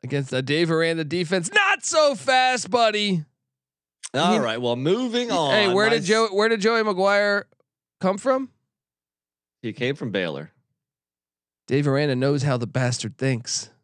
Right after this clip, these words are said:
Speaker 1: All right?
Speaker 2: Maybe McGuire knows how the bastard
Speaker 1: <laughs>
Speaker 2: thinks.
Speaker 1: That's one of my, I gotta get that quote somehow <laughs> on this. Um,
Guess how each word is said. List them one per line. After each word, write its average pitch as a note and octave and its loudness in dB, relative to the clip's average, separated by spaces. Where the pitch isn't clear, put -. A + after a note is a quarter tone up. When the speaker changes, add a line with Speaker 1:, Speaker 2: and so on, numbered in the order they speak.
Speaker 1:
All D3 -2
right? C#3 0
Speaker 2:
Maybe C3 0
McGuire A#2 -2
knows G#2 -4
how G2 -2
the F2+ -10
bastard G#2+ -2
Speaker 1:
<laughs> - -12
Speaker 2:
thinks. D#3+ -4
Speaker 1:
That's D#3 -2
one F#3+ 0
of E3+ -4
my, D3 0
I D#3+ 0
gotta F#3 0
get D3+ -4
that B2+ -4
quote C3+ -4
somehow C3 -4
<laughs> - -8
on C#3+ -2
this. C#3+ -4
Um, D#3+ 0